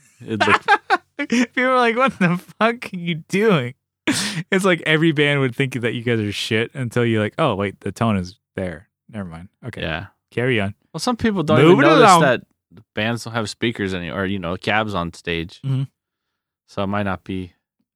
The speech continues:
Speaker 1: I, I noticed that when I see, like, live performances, I'm like,
Speaker 2: They
Speaker 1: it just
Speaker 2: don't
Speaker 1: w-, it just looks weird.
Speaker 2: they don't even mic the, I mean, they mic one speaker.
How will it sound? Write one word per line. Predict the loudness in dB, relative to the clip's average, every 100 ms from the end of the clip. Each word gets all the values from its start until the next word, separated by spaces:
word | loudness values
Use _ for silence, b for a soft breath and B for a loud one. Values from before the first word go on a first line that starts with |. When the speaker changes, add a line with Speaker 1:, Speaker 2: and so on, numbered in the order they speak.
| _
Speaker 1:
I, | 0 0
I | 2 2
noticed | 2 0 -2 -4
that | -4
when | -2
I | -4
see, | -4 -2
like, | -2 -2 -4 -12 _ _ _ _ _
live | -4 -4 -4
performances, | -12 -6 -4 -4 -4 -8
I'm | -8 -10
like, | -10 -14 _ _ _ _ _ _
Speaker 2:
They | -2 2
Speaker 1:
it |
just | 4 2 0
Speaker 2:
don't | -6
Speaker 1:
w-, | -4 -2
it |
just | 0 0
looks | -2 -2
weird. | -2 -2 -6 _ _
Speaker 2:
they | 0
don't | 2 0 -6 _ _ _ _
even | 0 2 2 0 -2 -2
mic | 0 0 -2 -4
the, | -4 -2 0 -2 -6 -12 _ _ _ -2
I |
mean, | 0
they | 2
mic | 2 2 2
one | 0 2 2 0
speaker. | -2 -2 -2 -12